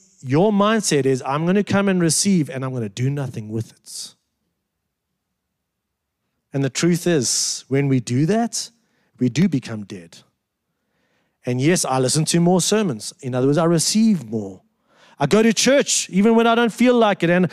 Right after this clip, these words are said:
I'm receiving, I'm receiving, I'm receiving. But why do I feel so spiritually dead?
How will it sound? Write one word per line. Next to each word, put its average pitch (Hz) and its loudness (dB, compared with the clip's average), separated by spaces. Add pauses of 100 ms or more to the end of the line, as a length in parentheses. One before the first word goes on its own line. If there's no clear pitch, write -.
(140)
I'm 196 4
receiving, 226 2
I'm 196 4
receiving, 240 2
I'm 196 2
receiving. 220 2 (180)
But 196 4
why 233 4
do 302 2
I 302 4
feel 254 0
so 240 2
spiritually 175 -2
dead? 143 -2